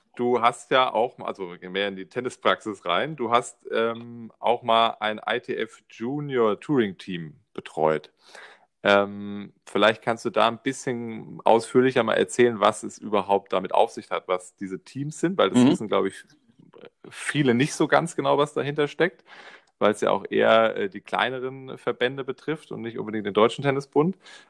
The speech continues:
Speaker 1: Ähm, aber da sind ja f-, interessante Spielertypen schon, äh, später draus entstanden.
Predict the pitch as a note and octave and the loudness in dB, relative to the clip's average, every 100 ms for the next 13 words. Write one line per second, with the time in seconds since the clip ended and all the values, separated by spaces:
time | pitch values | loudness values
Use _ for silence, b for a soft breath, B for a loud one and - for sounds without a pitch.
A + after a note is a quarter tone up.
0 | _ A2+ A#2 A#2 A#2 A#2 A2+ - _ _ | _ 4 4 4 -4 -10 -12 -18 _ _
1 | - G#2+ A2+ A2 - - _ _ _ _ | 2 6 6 4 -2 -16 _ _ _ _
2 | - G#2 A#2 B2+ A#2 A2 _ - - B2+ | -4 -4 -2 -2 -2 -4 _ -16 -14 -12
3 | A#2+ A#2 B2 B2+ B2 - B2+ B2+ B2+ C3 | -12 0 0 0 -8 -10 -6 -6 -4 -10
4 | B2+ A#2+ B2 A#2+ A#2 G#2 A2+ A2+ A2+ A2+ | -10 -2 -2 -2 -6 -2 0 2 2 -2
5 | - A#2 A#2+ G2+ G#2+ - G2 A#2 B2 D3+ | -6 0 0 2 0 0 -4 0 0 0
6 | E3+ | -8